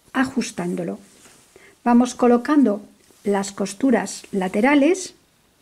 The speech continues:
costura lateral con costura lateral, y vamos colocando alfiler. Lo mismo hacemos con la del otro lado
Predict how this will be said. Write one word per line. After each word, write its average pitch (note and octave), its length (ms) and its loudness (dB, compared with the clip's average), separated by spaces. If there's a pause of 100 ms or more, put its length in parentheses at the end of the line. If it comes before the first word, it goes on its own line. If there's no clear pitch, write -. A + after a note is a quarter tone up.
(380)
costura G#3+ 420 0
lateral A3+ 480 2
con G3+ 180 -2
costura G3 420 -2
lateral, B3+ 520 2 (380)
y C#4 120 2
vamos C4 320 4
colocando G#3 680 0 (180)
alfiler. G3 500 -4 (720)
Lo G3 180 0
mismo G3+ 420 0
hacemos G#3 540 -2 (140)
con G#3 200 -4
la G3 100 -4
del G#3 140 -2
otro A#3 200 0
lado C#4+ 500 4